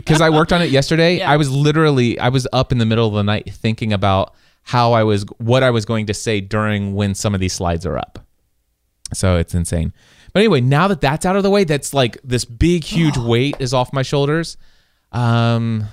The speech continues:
Speaker 1: you know, podcasting A to Z is about ready to wrap up. And I've been allowing myself to get stressed out about how much I have to do and all this other stuff. And I've been putting it,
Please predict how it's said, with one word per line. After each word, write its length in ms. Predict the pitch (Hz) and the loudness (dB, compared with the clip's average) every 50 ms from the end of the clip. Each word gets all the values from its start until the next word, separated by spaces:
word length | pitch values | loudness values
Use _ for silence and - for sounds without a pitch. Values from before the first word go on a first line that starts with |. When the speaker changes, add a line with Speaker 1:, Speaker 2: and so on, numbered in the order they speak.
| - - - - | -14 -20 -20 -12
Speaker 1:
you 120 | - 131 131 | -8 -4 -2
know, 120 | 127 123 | -2 -2
podcasting 580 | 123 - - - 135 139 - 147 135 - 139 135 | -2 -2 -2 -2 -2 -2 -2 -6 -4 -4 -2 0
A 100 | 131 135 | 0 0
to 80 | 131 117 | 0 0
Z 180 | 110 123 127 | 0 0 0
is 100 | 143 135 | 0 0
about 220 | 131 135 135 117 113 | 0 0 0 0 0
ready 200 | 135 135 139 135 | 0 0 0 0
to 80 | 127 | 0
wrap 300 | 127 131 123 127 - - | 0 2 2 0 2 2
up. 240 | 123 127 143 - - - - _ _ _ _ _ _ - | 2 2 0 -2 -6 -20 -20 _ _ _ _ _ _ 2
And 420 | 147 147 147 143 143 143 139 139 - _ _ _ _ _ - - - - - | 2 4 4 4 4 4 2 0 -4 _ _ _ _ _ -16 -16 -16 -10 -4
I've 200 | 143 147 175 180 | -2 0 0 2
been 140 | - 269 269 | 0 0 2
allowing 400 | 247 208 160 139 147 175 196 180 | 2 2 2 2 2 2 2 2
myself 360 | 165 147 135 - 156 143 - | 2 0 2 2 0 0 0
to 60 | - | 0
get 160 | 143 147 127 | -2 -2 -2
stressed 480 | - - - - - 135 139 147 139 - | -2 -4 -6 -2 0 0 0 0 0 0
out 220 | 135 143 170 170 | 0 2 2 2
about 240 | 135 113 107 107 - | 2 2 0 -2 -2
how 280 | - - 127 131 143 147 | -4 -4 0 0 0 2
much 260 | 147 143 143 - - | 0 -2 -4 -4 -4
I 100 | 135 127 | -6 -4
have 340 | 120 127 131 131 127 - - | -4 -4 -2 -4 -4 -6 -8
to 100 | - 123 | -10 -8
do 400 | 117 127 131 139 143 135 117 110 | -6 -4 -2 -2 0 0 0 0
and 180 | 107 107 104 - | -2 -2 -4 -4
all 160 | - 117 127 | -4 -4 -2
this 180 | 120 113 - - | -2 -2 0 0
other 180 | 131 135 131 | 0 0 0
stuff. 220 | - - 113 104 - | 0 0 -2 0 2
And 80 | 101 | 2
I've 80 | 104 107 | 2 2
been 140 | 117 113 117 | 2 2 0
putting 300 | - - 131 107 - 120 | 0 0 -2 -2 -2 -6
it, 160 | 110 - | -6 -6